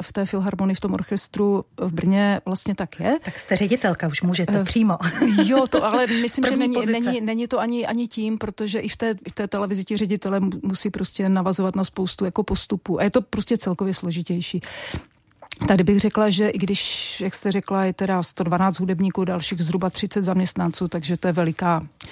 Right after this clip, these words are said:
Speaker 1: instituce, tak přece je to jenom daleko přímější a vlastně, když já se se svými kolegy, ať už z orchestru, eh, nebo zástupci orchestru, anebo s manažery, co mám,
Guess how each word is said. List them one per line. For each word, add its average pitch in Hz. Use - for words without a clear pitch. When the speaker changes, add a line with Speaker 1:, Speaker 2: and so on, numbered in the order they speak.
Speaker 1:
instituce, 208
tak 180
přece -
je 202
to 202
jenom 196
daleko 196
přímější 202
a 180
vlastně, 180
když 185
já 190
se 190
se 196
svými 196
kolegy, 180
ať -
už -
z -
orchestru, 180
eh, 185
nebo 170
zástupci 175
orchestru, 180
anebo 175
s -
manažery, 185
co -
mám, 175